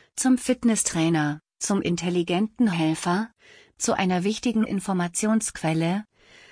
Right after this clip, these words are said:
sagt Young Suk Chu, Executive Vice President des Visual Display Business bei Samsung Electronics. Mit seinem kompakten Design,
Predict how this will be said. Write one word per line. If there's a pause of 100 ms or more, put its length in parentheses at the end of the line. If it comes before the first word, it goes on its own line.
(180)
sagt
Young
Suk
Chu, (240)
Executive
Vice
President
des
Visual
Display
Business
bei
Samsung
Electronics. (1300)
Mit
seinem
kompakten
Design,